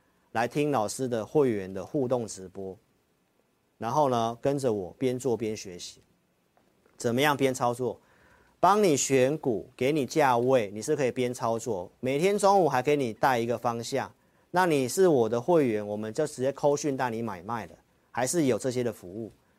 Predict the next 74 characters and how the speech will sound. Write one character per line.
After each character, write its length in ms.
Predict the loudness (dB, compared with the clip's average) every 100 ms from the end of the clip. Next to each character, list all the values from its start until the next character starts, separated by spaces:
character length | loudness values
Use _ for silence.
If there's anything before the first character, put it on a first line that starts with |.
| _ _ -2
然 100 | 4
后 140 | 4
直 240 | 4 2
播 420 | 4 6 6 6 0 _ _ _ _ _
，A 140 | 2 2
P 140 | 2
P 160 | 2 4
的 80 | 4
会 240 | 4 6
员 160 | 4 4
跟 180 | 2
简 200 | 2 -2
讯 180 | -2 -2
会 140 | 0 0
员 120 | 0
都 140 | -2
是 160 | -4 -6
一 140 | -6
同 180 | -6 -8
参 220 | -8 -10
加 240 | -10 -10 -12
的。 120 | -16 _ _ _ _
有 240 | 2 4 6
投 220 | 4 4
资 180 | 4 6
的 120 | 6
问 300 | 8 6 4
题， 260 | 0 0 0
你 120 | 0
买 220 | 0 0
这 80 | 0
些 80 | 0
投 200 | 2 0
资 180 | 0 -2
名 180 | -2
单 160 | 0 -2
的 80 | -2
股 180 | -8 -8
票， 300 | -2 -2 -2 _ _
你 160 | -2 2
有 120 | 2
什 180 | 2 -2
么 60 |
样 160 | -2 -2
操 240 | 0 2
作 120 | 2 2
的 80 |
问 220 | 2 2 -2
题， 160 | -6
都 180 | 0 0
可 120 | 2
以 80 | -2
提 200 | -2 -6
问。 240 | -4 -4 -6 _ _ _ _ _ _
每 140 | -4 0
个 80 |
礼 120 | 0 2
拜 200 | 2 2
天， 360 | 2 2 0 -10 _ _
啊， 220 | -4 -2 0
我 120 | -2
们 120 | -2
其 100 | -2
实 60 | 0
都 120 | 0
超 260 | 2 0
时， 180 | 0 -4
都 120 | -6
超 200 | -2 -2
过 180 | 0 0
一 40 | -2
个 120 | -4
小 180 | -8 -14
时， 200 | -16